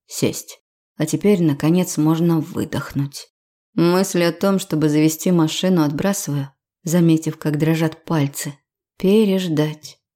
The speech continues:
Нужно просто чуть переждать. Если бы я так реагировала на каждого ребёнка, которого вижу, я бы сошла с ума или заперлась в четырёх стенах.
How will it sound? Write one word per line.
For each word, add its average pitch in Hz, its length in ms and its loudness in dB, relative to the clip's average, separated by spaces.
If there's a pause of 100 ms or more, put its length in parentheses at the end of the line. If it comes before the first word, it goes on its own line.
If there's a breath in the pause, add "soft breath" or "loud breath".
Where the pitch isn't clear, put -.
(120)
Нужно 185 400 4
просто 175 600 -4 (120)
чуть 226 360 -4 (100)
переждать. 147 680 -2 (440)
Если 170 280 0
бы 156 160 2
я 160 160 4
так 160 240 -6
реагировала 156 600 2
на 151 120 2
каждого 190 420 0
ребёнка, 143 600 0 (280)
которого 151 360 0
вижу, 165 400 0 (400)
я 196 220 -2
бы 139 160 4
сошла 151 440 -2
с - 140 -4
ума 156 320 4
или 131 280 0
заперлась 156 600 -2
в - 40 -14
четырёх 143 400 -4
стенах. 135 640 0